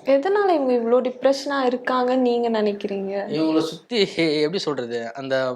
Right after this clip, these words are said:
Speaker 2: இவங்கள சுத்தி சில ஃப்ரெண்ட்ஷிப் மட்டும் இருக்குது, அந்த சொந்தம் பந்தன்ற அந்த உறவு இல்லை இவங்க கிட்ட.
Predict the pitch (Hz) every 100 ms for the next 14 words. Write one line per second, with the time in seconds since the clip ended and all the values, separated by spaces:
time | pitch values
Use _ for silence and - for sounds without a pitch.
0 | 127 - 151 156 180 175 220 180 170 170
1 | 185 165 - 175 156 147 170 147 127 117
2 | 175 - 139 139 135 127 - _ - _
3 | 143 - 175 214 196 175 170 156 147 139
4 | 147 226 220 156 131 120 110 113